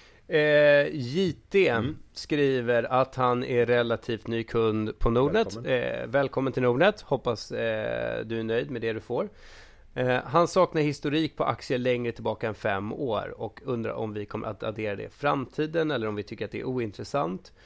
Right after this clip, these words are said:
Speaker 1: Och sen så undrar han om avkastningshistoriken på aktier är inklusive eller exklusive utdelningar och, eh, vad som gäller på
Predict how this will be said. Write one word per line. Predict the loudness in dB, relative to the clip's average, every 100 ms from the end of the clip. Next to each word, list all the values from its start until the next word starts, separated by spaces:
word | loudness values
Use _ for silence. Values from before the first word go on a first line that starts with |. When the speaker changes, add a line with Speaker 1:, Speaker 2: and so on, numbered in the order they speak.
| -20
Speaker 1:
Och | -20 -10 -8
sen | -2 2 2 0
så | -4
undrar | -2 0 0
han | -2 -2
om | -2 -4 -2
avkastningshistoriken | 4 4 4 -2 -4 -2 -6 -6 -6 -8 -4 -2 -4 -2 -2
på | 0
aktier | -2 -2 -6 -4 -4 -4
är | -6 -6
inklusive | -6 -4 -4 -8 -8 -6 -4 -4
eller | -4 -6
exklusive | -8 -12 -12 -10 -8 -6
utdelningar | -6 -4 -4 -2 -2 -2 -4 -8 -20 -20 _
och, | -2 -2 -2 _ -20 -4
eh, | 0 2 0 -2
vad | 0 0
som | 0 0
gäller | 0 0 -2 -4
på | -4 -4 -2 -2